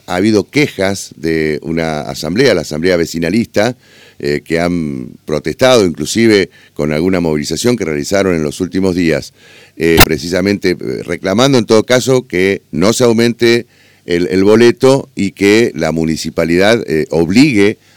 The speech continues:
a, este, mejorar la frecuencia, mejorar la calidad del servicio. Ustedes, para ustedes, digamos, para el relevamiento que hacen ustedes, ¿se ha mejorado, se está mejorando en la calidad del servicio?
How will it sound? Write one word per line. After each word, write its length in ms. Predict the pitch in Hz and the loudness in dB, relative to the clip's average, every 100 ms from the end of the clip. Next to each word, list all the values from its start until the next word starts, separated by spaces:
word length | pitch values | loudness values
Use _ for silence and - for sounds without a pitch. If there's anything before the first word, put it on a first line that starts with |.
| - | -8
a, 420 | 80 90 110 120 - | -2 0 0 -2 -4
este, 580 | 78 65 80 76 69 65 | -6 -4 -4 -2 -2 -4
mejorar 460 | 73 78 90 143 | -4 0 2 2
la 140 | 104 78 | 0 -4
frecuencia, 720 | - - 107 113 110 107 101 | -6 0 2 2 2 0 0
mejorar 420 | 82 78 87 131 | -2 -2 2 2
la 120 | 104 | 0
calidad 340 | 80 76 78 85 | -2 -2 0 0
del 100 | 76 | -2
servicio. 540 | 76 69 67 - 58 _ - - | -6 -8 -8 -8 -10 _ -20 -14
Ustedes, 320 | - 190 180 | -4 -2 0
para 220 | - 104 | 0 0
ustedes, 560 | 104 - 123 90 71 64 | 0 2 4 4 -2 -4
digamos, 260 | 78 85 | -4 -4
para 140 | 78 82 | -2 -2
el 60 | |
relevamiento 420 | 82 87 131 123 | 0 0 0 0
que 60 | 92 | -4
hacen 180 | 98 92 | -4 -6
ustedes, 380 | 78 82 67 - _ - - _ | -4 -2 -4 -6 _ -20 -20 _
¿se 180 | - 117 | -2 0
ha 80 | |
mejorado, 640 | 180 156 101 87 123 185 151 | 2 0 0 0 2 2 0
se 140 | - | -2
está 260 | 80 - 185 | -4 0 0
mejorando 720 | 190 - 76 87 135 123 73 _ _ _ | 0 -2 -2 -2 0 -2 -2 _ _ _
en 140 | - 73 | -4 -2
la 100 | 71 | -2
calidad 340 | 71 67 87 | -2 0 0
del 100 | 104 | 0
servicio? 580 | 90 76 95 - 131 | -2 -4 -6 -4 -8